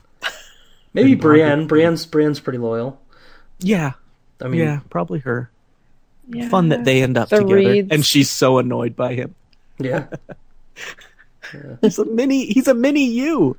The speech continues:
Speaker 1: Oh, yeah,
Speaker 2: Brienne.
Speaker 1: the Reeds are super loyal. That's a good point, Brooke.
Speaker 2: That's true.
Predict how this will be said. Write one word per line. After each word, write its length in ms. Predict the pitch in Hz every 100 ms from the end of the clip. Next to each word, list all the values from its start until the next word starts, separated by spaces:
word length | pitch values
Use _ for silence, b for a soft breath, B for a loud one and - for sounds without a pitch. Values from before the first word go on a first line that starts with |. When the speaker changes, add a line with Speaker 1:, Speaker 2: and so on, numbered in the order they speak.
| -
Speaker 1:
Oh, 80 | 160
yeah, 140 | 208
Speaker 2:
Brienne. 340 | 165 196 330 139
Speaker 1:
the 140 | 160
Reeds 320 | 143 190 190
are 80 | 143
super 280 | - 165 147
loyal. 320 | 110 110 107
That's 160 | 120 -
a 40 |
good 180 | 135 107
point, 260 | 110 107
Brooke. 280 | - 107 120 _ _ -
Speaker 2:
That's 260 | 123 -
true. 340 | - 143 123